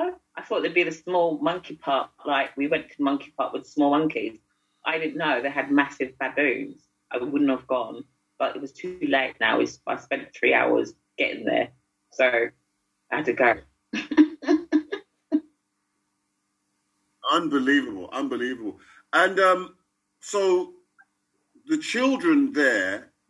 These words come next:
Speaker 2: they live without a fence. So wild animals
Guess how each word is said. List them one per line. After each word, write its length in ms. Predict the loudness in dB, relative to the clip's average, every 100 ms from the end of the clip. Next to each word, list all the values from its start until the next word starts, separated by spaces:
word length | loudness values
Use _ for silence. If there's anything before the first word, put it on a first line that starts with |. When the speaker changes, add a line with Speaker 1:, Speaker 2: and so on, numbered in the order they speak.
| _ _
Speaker 2:
they 180 | 4 4
live 360 | 4 2 0
without 540 | 2 2 4 2 2 -2
a 60 |
fence. 680 | -8 -6 0 0 0 -6 -14 _ _ _
So 180 | -2 -2
wild 520 | 2 2 2 0 2
animals 420 | 2 2 0 -2